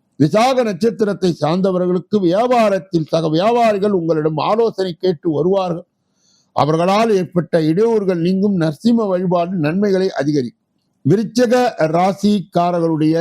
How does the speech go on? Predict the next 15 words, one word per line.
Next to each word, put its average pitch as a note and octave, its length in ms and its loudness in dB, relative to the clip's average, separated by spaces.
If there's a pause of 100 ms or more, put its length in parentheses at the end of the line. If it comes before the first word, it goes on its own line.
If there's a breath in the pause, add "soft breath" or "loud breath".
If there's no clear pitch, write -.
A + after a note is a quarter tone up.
(140)
இன்றைய C#3+ 480 0 (100)
பொது D#3 180 0
பலன்கள். A#2+ 400 -6 (580)
உணர்ச்சி B3+ 480 2
வசப்பட்டு A3+ 580 0
அவசர G#3 460 0
முடிவு F3 380 2
எடுக்க D3+ 360 -2
வேண்டாம். G2+ 400 -10 (600)
கணவன் B3+ 420 0
மனைவிக்குள் G3+ 600 0
விட்டு D#3+ 200 -2
கொடுத்து F3+ 320 0
போவது D3+ 340 0
நல்லது. A#2 320 -8